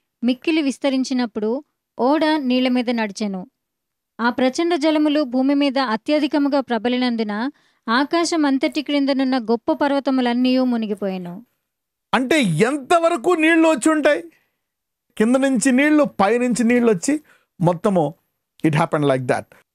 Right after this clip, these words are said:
Speaker 2: మరి ఇలాగ వరదలంట నలభై రోజులు వచ్చాయంట. ఫార్టీ days. Can you believe it? కానీ ఒకటి, ఇప్పుడు మళ్ళా అలా జరగదు.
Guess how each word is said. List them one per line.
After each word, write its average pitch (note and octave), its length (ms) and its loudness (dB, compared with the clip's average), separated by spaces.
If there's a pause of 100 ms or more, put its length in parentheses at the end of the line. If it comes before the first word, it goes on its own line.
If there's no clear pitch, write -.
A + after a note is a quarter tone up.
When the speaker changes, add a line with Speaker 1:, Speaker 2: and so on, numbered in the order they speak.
(300)
Speaker 2:
మరి A#3 200 2
ఇలాగ C4 400 2
వరదలంట C4+ 640 2
నలభై C4 380 4
రోజులు A#3 320 2
వచ్చాయంట. E3 460 0 (460)
ఫార్టీ F#4 500 2
days. A3+ 320 2 (520)
Can G3 100 2
you G3 120 6
believe E4 220 4
it? - 220 -10 (440)
కానీ B3+ 140 0
ఒకటి, A3+ 300 2
ఇప్పుడు E3 200 -2
మళ్ళా E3+ 220 2
అలా F3+ 140 2
జరగదు. D#3 420 0